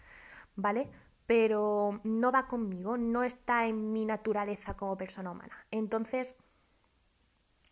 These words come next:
siempre me ha dado miedo a dar como el primer paso a hacer un podcast, porque evidentemente que no me va a salir perfecto a la primera, faltaría más, la gracia está en ver una evolución, de aprender,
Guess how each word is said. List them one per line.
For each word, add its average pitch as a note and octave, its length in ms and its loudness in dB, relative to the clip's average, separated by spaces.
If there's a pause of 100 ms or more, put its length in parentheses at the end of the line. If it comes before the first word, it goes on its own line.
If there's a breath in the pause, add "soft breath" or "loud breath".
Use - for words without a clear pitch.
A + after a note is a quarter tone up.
(220)
siempre C4 320 0
me C4+ 80 2
ha B3+ 60 4
dado A#3 200 6
miedo G#3+ 380 2
a G3+ 100 4
dar G3+ 160 2
como G#3 140 -4
el G3 80 -2
primer F#3+ 340 -4
paso G3+ 460 -2 (560 loud breath)
a F#3+ 100 0
hacer F#3 240 -4
un F#3 120 -4
podcast, G3+ 520 -2 (380 loud breath)
porque A3+ 220 -4
evidentemente C4+ 680 0
que A#3+ 100 0
no A3 120 0
me B3 100 0
va A#3 80 2
a A#3 40 0
salir A3 340 0
perfecto G#3+ 580 -8
a - 20 -6
la F#3 80 -6
primera, F3+ 480 -8
faltaría F#3+ 560 -4
más, F#3+ 240 -6
la F3 100 -8
gracia F#3+ 300 -6
está G3 180 -8
en F#3 120 -8
ver F#3 100 -6
una G#3 120 -2
evolución, F#3+ 520 -6
de F3 80 -8
aprender, E3 640 -6